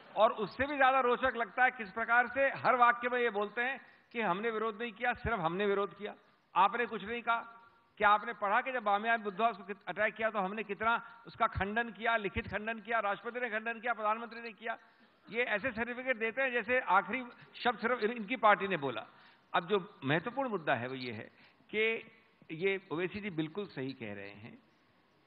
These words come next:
टाइटल सूट है, कानूनी प्रक्रिया है, और कानूनी प्रक्रिया टाइटल सूट सिर्फ तथ्यों के आधार पर निर्धारित हो सकती है। ये क्यों नहीं कह सकती ये दोनों पार्टियां, और मैं देख रहा हूं कि दोनों नहीं कह रही हैं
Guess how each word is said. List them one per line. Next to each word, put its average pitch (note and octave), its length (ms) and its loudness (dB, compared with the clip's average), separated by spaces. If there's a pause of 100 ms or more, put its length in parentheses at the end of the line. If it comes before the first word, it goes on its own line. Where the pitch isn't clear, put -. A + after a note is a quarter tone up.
(880)
टाइटल G3+ 400 2
सूट A3+ 500 -2
है, - 220 2 (500)
कानूनी G3 380 2
प्रक्रिया E3+ 480 2
है, G2 180 -8 (380)
और F3 80 -2
कानूनी G#3 480 0
प्रक्रिया G#3 420 -2
टाइटल F#3 380 -2
सूट C4 280 -12
सिर्फ C4+ 300 0 (760)
तथ्यों C4 320 4
के C4 120 0
आधार G#3 320 12
पर A#3 140 2
निर्धारित F#3 400 8
हो D3+ 120 0
सकती A#2 360 -8
है। F#2+ 100 -14 (400)
ये B3+ 240 4
क्यों D4 220 10
नहीं E4 140 6
कह C4+ 160 6
सकती B3 320 0
ये A#3 80 2
दोनों F#3+ 240 6
पार्टियां, C#3 440 0 (800)
और F#3 80 0
मैं G#3 140 0
देख A3 160 4
रहा B3+ 140 6
हूं C4+ 60 2
कि A3 60 -2
दोनों C4+ 240 10
नहीं D4 160 6
कह G3 140 10
रही C#3 180 4
हैं B2+ 160 -10